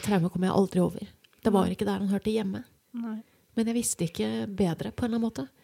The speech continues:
Speaker 2: Nei.
Speaker 1: Og jeg ante ikke hvordan det skulle kjennes ut.
Speaker 2: Nei.
Speaker 1: Og jeg vet ikke hvor mye penger jeg hadde vært villig til å betale, men jeg tror ikke det er noen øvre grense
Speaker 2: Nei.
Speaker 1: for å liksom kunne gitt ham en verdig grav, liksom. Eller en,
Speaker 2: Mm.
Speaker 1: du vet,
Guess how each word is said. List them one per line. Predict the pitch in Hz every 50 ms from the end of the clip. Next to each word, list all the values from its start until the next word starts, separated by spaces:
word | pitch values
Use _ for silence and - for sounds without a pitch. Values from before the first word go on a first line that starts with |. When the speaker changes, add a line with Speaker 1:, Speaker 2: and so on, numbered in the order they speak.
| _ _ -
Speaker 2:
Nei. | 240 233 226 220 214 -
Speaker 1:
Og | 233
jeg | 240 240
ante | - 220 202 190 - 202
ikke | - 214
hvordan | 208 202 202
det | 170 202
skulle | - - 226 -
kjennes | - 247 202 190 - - -
ut. | 220 - - - - - _ _ _ _ -
Speaker 2:
Nei. | 269 240 233 220 214 - _ _ _ _ _ _ _ _ - -
Speaker 1:
Og |
jeg | 226 220 220 220 214 202 - - - _ _ _ _ _ _ -
vet | - 202 208 196 -
ikke | 220 - 220
hvor | 214 208
mye | 226
penger | 220 - 226 202 190
jeg | 190 196
hadde | 196 202 208
vært | -
villig | - 196 190 190
til | - 196
å | 196
betale, | - - 202 208 185 202 - 208
men | 220 226
jeg | 226
tror | 214 233
ikke | 233 202 226
det | 226
er | 220 220
noen | - - 220
øvre | 202 185 190 190 196
grense | - 214 208 190 185 - - - 254 240 _ _ _ _ _ -
Speaker 2:
Nei. | 262 247 240 226 220 226 - - _ _ _ _ _
Speaker 1:
for | - - - 226
å | 214 214 - - - _ _ _ _ - -
liksom | 226 214 - 226 220 214
kunne | - 240 220 226
gitt | 214 202 - -
ham | 220 214 208
en | 226 226
verdig | 233 220 202 - - 208 208
grav, | - 196 196 214 233 254 -
liksom. | 311 330 320 - 320 311 294 - -
Eller | 262 233 254 254
en, | 247 240 - - - -
Speaker 2:
Mm. | 254 240 226 214 202 208 202 _ _ _ _ _ _ -
Speaker 1:
du | - - - - 269 226
vet, | 254 269 247 - - -